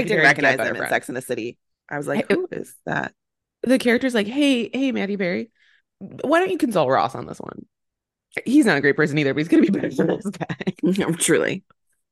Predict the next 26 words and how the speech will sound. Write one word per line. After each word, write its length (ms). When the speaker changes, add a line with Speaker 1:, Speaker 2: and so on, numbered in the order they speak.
Speaker 2:
Um, 400
yeah. 140
Speaker 1:
Um, 140
Speaker 2:
A 80
nightmare. 480
Anyway. 480
Speaker 1:
I 140
have 260
gone 220
on 260
record. 400
I, 300
there 160
is 80
a 80
podcast 480
out 140
there 60
in 80
the 60
world 300
where 100
I 80
just 180
absolutely 380
ris-, 220